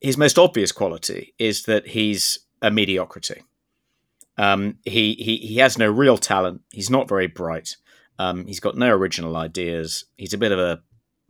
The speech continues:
brown, brown-nosing lickspittle. Um, but yet he managed to get quite far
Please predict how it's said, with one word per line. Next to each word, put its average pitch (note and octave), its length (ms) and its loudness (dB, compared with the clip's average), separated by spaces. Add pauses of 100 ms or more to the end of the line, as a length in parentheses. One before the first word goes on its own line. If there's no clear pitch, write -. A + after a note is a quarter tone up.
(140)
brown, F#2+ 320 0 (320)
brown-nosing F#2 680 -2
lickspittle. E2+ 680 -8 (680)
Um, A2+ 320 2 (400)
but D3 300 2
yet G3 500 4
he D3+ 320 2
managed D#3+ 580 2
to D#3 320 4
get - 240 2
quite D#3 240 2
far - 380 -2